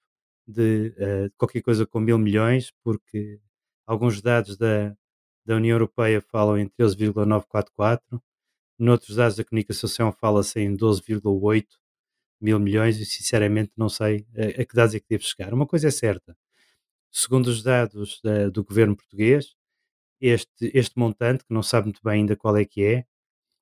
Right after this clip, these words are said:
vai atuar em três, em três vertentes. Uma vertente da resiliência, que é aquele que leva a fatia maior, leva perto de sete vírgula cinco mil milhões,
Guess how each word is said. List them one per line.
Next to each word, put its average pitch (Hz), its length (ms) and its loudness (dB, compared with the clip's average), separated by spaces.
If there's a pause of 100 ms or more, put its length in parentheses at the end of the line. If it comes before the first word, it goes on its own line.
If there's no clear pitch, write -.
(260)
vai 120 200 0
atuar 123 340 0
em 117 140 0
três, 117 520 -2
em 113 120 -2
três 104 200 -2
vertentes. 98 540 -6
Uma 110 300 4
vertente - 380 -4
da 101 60 -2
resiliência, 123 840 0 (480)
que - 100 -8
é 110 40 0
aquele 117 280 -2
que - 100 -12
leva 107 220 0
a 101 40 0
fatia - 340 -4
maior, 101 360 2
leva 110 280 0
perto 104 300 -4
de - 60 -8
sete 113 400 0
vírgula 104 240 -4
cinco 101 260 -2
mil 101 120 0
milhões, 113 500 0